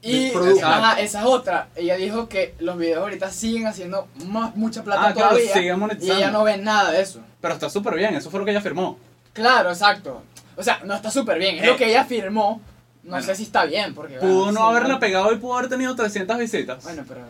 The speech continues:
Speaker 1: es que
Speaker 3: Ahora,
Speaker 1: es su cuerpo, coño.
Speaker 3: pudo haber hecho mucho más plata si
Speaker 1: Pudo haber hecho mejor
Speaker 3: OnlyFans,
Speaker 1: contrato, claro. Pero
Speaker 3: si
Speaker 1: bueno.
Speaker 3: OnlyFans, eh, hubiese existido.
Speaker 1: Sí, cierto.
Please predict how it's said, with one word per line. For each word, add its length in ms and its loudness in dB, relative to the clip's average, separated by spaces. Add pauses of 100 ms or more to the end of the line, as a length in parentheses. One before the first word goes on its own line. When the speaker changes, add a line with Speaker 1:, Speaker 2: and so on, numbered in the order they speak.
Speaker 1:
es 120 -16
que 40 -20
Speaker 3:
Ahora, 420 4
Speaker 1:
es 80 2
su 40 -8
cuerpo, 140 -14 (320)
coño. 220 -18 (260)
Speaker 3:
pudo 300 0
haber 160 2
hecho 200 -4
mucho 220 -6
más 140 -6
plata 360 0
si 180 -10
Speaker 1:
Pudo 200 4
haber 140 6
hecho 120 2
mejor 160 4 (100)
Speaker 3:
OnlyFans, 420 2
Speaker 1:
contrato, 120 -10
claro. 380 -8 (320)
Pero 120 -20
Speaker 3:
si 120 -8
Speaker 1:
bueno. 160 -2
Speaker 3:
OnlyFans, 720 -4 (640)
eh, 680 -2
hubiese 320 -2
existido. 500 -4 (300)
Speaker 1:
Sí, 300 -10
cierto. 340 -16